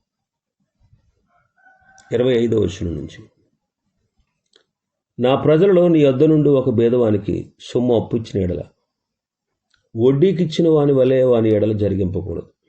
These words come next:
వానికి వడ్డీ కట్టకూడదు. నీవు ఎప్పుడైనా నీ పొరుగు వాని వస్త్రమును కుదువుగా తీసుకున్న ఎడల, సూర్యుడు అస్తమించు వేళకు అది వానికి మరల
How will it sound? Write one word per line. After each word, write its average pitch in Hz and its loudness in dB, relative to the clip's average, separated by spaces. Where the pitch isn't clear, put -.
వానికి 113 -2
వడ్డీ 104 -2
కట్టకూడదు. - -10
నీవు 113 -2
ఎప్పుడైనా 127 0
నీ 143 -2
పొరుగు 113 -2
వాని 117 -2
వస్త్రమును 107 -4
కుదువుగా 113 -2
తీసుకున్న 110 -4
ఎడల, 104 -6
సూర్యుడు 196 2
అస్తమించు 160 0
వేళకు 120 0
అది 101 -2
వానికి 104 0
మరల 104 0